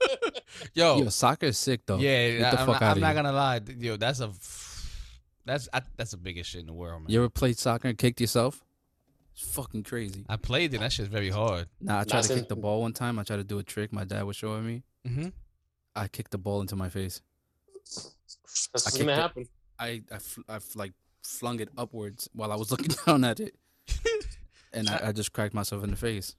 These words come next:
Speaker 2: But
Speaker 1: To answer
Speaker 2: nah, I don't, I don't, I'm sorry. I don't watch anything. There you go.
Speaker 1: To answer your question, Kenny, when it comes to basketball, it's
Speaker 2: Sometimes
Speaker 1: like
Speaker 2: boxing, though.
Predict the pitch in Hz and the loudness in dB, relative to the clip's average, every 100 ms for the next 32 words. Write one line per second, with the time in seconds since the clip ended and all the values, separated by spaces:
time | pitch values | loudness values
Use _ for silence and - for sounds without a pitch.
0 | _ _ 117 120 - - _ - 135 143 | _ _ -2 -2 -4 -12 _ -2 2 2
1 | 123 101 113 113 110 - 120 - 120 113 | 0 0 0 -2 -6 -8 -10 -8 -6 -2
2 | 110 98 95 _ _ _ _ 107 110 101 | 0 0 -4 _ _ _ _ 0 2 2
3 | 101 101 95 92 _ _ _ _ 104 101 | 0 -4 -6 -12 _ _ _ _ -10 -10
4 | 104 95 _ _ - - - 131 135 135 | -10 -14 _ _ -20 -16 -4 -2 2 2
5 | 131 151 135 139 139 135 131 117 - 131 | 4 4 2 2 0 2 2 0 0 -2
6 | 107 95 120 123 - 117 113 113 110 113 | -2 0 2 0 0 -2 -2 -2 0 2
7 | 107 95 98 95 98 92 104 | 2 2 0 0 -4 -4 -6